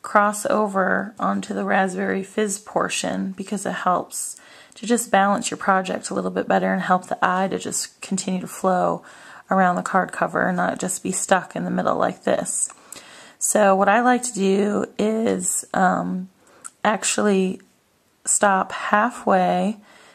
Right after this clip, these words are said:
in the middle of the second to the last letter. So if you notice, I'm gonna plop this down here, and the U falls with its center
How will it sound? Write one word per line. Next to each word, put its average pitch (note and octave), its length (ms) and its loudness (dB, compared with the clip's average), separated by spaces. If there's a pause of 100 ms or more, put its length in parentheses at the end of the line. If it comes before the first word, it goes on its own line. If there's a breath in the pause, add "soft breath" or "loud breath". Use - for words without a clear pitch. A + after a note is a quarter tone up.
(140 loud breath)
in G3+ 160 2
the G3+ 60 4
middle F3+ 440 4 (100)
of F3+ 360 2
the F#3 80 -4
second - 380 -2
to - 100 -8
the F3+ 220 0
last F#3 460 0
letter. - 300 -2
So F#3+ 300 0
if - 160 -8
you F#3 80 0
notice, F#3+ 420 0
I'm F#3+ 100 -2
gonna F3+ 300 -4 (440 soft breath)
plop G3 400 0
this - 220 -2
down F3+ 260 2
here, F#3+ 600 4 (460 loud breath)
and F#3+ 180 0
the F#3 120 2
U A3+ 420 4
falls F3+ 720 2
with F#3+ 140 -2
its - 160 -6
center G3 680 -2